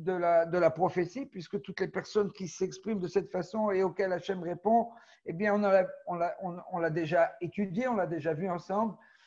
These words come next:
eh bien, tout ça, c'est du domaine de la prophétie, c'est du domaine du, du lien direct, du rapport, du dialogue entre, entre Hachem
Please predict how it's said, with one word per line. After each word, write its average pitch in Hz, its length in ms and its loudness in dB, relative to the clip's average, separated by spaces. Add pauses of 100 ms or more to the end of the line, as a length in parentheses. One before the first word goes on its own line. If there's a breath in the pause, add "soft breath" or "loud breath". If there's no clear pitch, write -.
(160 soft breath)
eh 165 80 -4
bien, 196 260 -4
tout - 140 -14
ça, 208 200 0
c'est 202 160 0
du 170 120 -6
domaine 175 320 -2
de 175 100 0
la 160 140 2
prophétie, 185 640 -4
c'est 185 160 -4
du 156 160 -10
domaine 190 460 -4 (320 soft breath)
du, 170 460 -4
du 160 140 -4
lien 214 300 -2
direct, 208 580 0
du 196 200 2
rapport, 202 560 6
du 190 100 -2
dialogue 196 540 4
entre, 185 580 0
entre 170 220 -8
Hachem 202 560 2